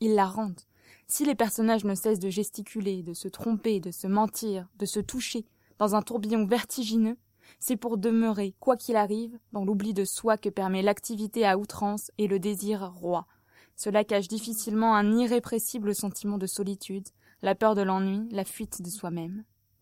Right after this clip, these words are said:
Cette douleur apparaît en creux dans la pièce, quand le narratif joyeux est rompu. Soudain, dans des moments suspendus, de pause ou de pantomime, la crise apparaît. La lumière s'intensifie,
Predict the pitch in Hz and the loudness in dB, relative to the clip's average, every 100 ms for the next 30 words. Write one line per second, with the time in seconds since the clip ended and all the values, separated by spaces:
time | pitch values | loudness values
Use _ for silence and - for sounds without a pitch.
0 | _ - - - - 202 247 277 233 226 | _ -20 -20 -6 -2 0 4 6 6 6
1 | 226 226 208 - 247 208 190 185 - 175 | 6 8 6 4 2 4 4 0 -4 -8
2 | - - 220 214 214 214 - 214 - 202 | -2 2 6 6 6 4 2 -8 0 4
3 | 214 226 220 185 196 190 - - _ _ | 4 6 4 4 -2 -4 -14 -18 _ _
4 | - 214 196 240 - - 180 190 202 196 | -8 -2 -2 -2 -6 -14 -8 -2 0 0
5 | 180 247 - 214 196 196 - _ 202 180 | -2 -6 -6 -4 -4 -6 -14 _ -4 0
6 | 226 226 175 208 196 202 202 202 196 226 | 0 0 0 -2 -2 -2 -2 2 2 2
7 | 226 _ _ _ 196 185 - 220 196 190 | 0 _ _ _ -4 -4 -2 -2 -2 -2
8 | 180 175 190 _ _ _ _ 196 202 214 | -4 -6 -14 _ _ _ _ 0 4 4
9 | 214 - 202 202 196 226 - 202 | 2 0 -4 -2 -4 -6 -8 -10